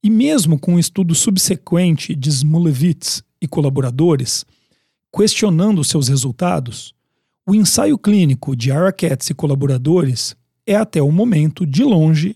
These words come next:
a melhor evidência que temos sobre o assunto, e não deve ser ignorado em sua decisão clínica sobre como tratar pacientes com risco suicida.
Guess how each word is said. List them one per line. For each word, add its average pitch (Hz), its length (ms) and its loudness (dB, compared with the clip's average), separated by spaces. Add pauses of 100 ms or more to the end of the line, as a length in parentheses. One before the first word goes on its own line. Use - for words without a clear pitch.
a 240 100 -4
melhor 208 280 2
evidência 185 520 0
que 208 120 -6
temos 165 360 0
sobre 165 260 0
o 214 60 0
assunto, 165 480 -2 (600)
e 156 60 0
não 160 320 2
deve 180 260 0
ser 165 200 0
ignorado 143 760 0
em 202 120 2
sua 180 220 0
decisão 170 460 0
clínica 185 460 0
sobre 139 420 0
como 202 360 -2
tratar 165 360 -2
pacientes 147 560 -2
com - 160 0
risco 170 360 2
suicida. 156 580 -2